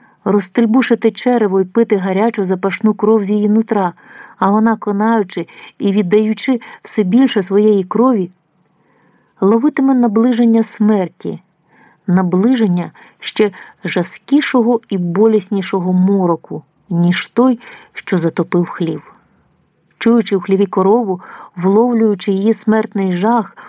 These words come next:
вовк, настовбурчивши шерсть на загривку, поглинав і поглинав рештки тельбухів від бичка, зарізаного хазяями на весілля їхньої дочки. Хазяї в цей час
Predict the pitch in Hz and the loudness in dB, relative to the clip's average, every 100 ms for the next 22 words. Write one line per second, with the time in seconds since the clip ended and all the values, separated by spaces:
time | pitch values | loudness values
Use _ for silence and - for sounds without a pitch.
0 | - 185 165 220 247 180 - - - 170 | -8 -6 0 2 2 0 -6 -18 -8 -8
1 | - - 175 185 233 233 - 208 - 202 | -6 -6 -6 -2 -2 -2 -2 -2 0 -2
2 | - 214 202 - 180 165 165 165 190 226 | 0 -2 -2 -4 -6 -4 -6 -2 0 0
3 | - 165 - - - _ 185 190 190 233 | -2 -4 -4 -20 -20 _ -2 0 2 2
4 | 285 285 254 247 214 220 226 233 220 208 | 2 0 0 0 2 2 2 2 0 0
5 | 208 - - 202 - - _ 208 202 180 | -2 -4 -4 -4 -6 -20 _ -2 0 -2
6 | 185 202 185 180 170 214 - - 170 - | -2 0 0 0 0 0 -2 -4 -4 -6
7 | - - - 170 196 196 185 180 175 175 | -20 -14 -6 -2 0 0 0 0 0 0
8 | 160 - 185 165 185 196 185 170 160 160 | -2 -4 -2 0 0 0 -2 -4 -4 -8
9 | - 190 180 170 165 170 170 165 156 151 | -4 -2 0 0 -2 -4 -4 -4 -2 -2
10 | 151 - - - _ _ _ _ - - | -2 -6 -12 -18 _ _ _ _ -20 -20
11 | - - 185 196 196 202 190 190 185 202 | -12 -4 0 0 0 0 0 -2 0 -4
12 | 190 | -4